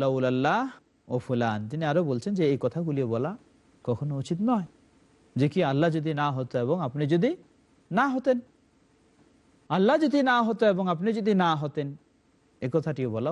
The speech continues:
হলো শিরক। কারণ আল্লাহ সুবহানাহু ওয়া তাআলার সমপর্যায়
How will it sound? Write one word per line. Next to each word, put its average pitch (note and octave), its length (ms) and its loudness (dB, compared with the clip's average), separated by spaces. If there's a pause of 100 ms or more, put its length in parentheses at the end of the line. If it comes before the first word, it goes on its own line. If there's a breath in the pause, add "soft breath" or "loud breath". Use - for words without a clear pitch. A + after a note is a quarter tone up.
হলো D3+ 140 -10 (100)
শিরক। - 220 -10 (1080)
কারণ E3+ 180 2 (100)
আল্লাহ G3 220 2 (140)
সুবহানাহু F3 400 0
ওয়া B2 180 -4
তাআলার B2 300 -2 (1160)
সমপর্যায় B3 640 2